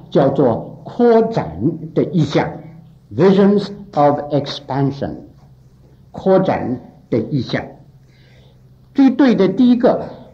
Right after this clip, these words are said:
是记载在《使徒行传》十六章第九节，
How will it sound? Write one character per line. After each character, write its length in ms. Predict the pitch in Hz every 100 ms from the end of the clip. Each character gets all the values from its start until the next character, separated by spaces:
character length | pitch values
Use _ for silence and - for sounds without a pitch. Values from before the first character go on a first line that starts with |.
| -
是 140 | 139
记 180 | 151 160
载 200 | 151 127
在 360 | 135 110 - -
《使 120 | -
徒 100 | 156
行 240 | 147 131
传》 240 | 127 123 110
十 240 | - 156
六 220 | 220 190
章 440 | - 160 - - - -
第 100 | 143
九 340 | 113 117 117
节， 360 | 160 123 98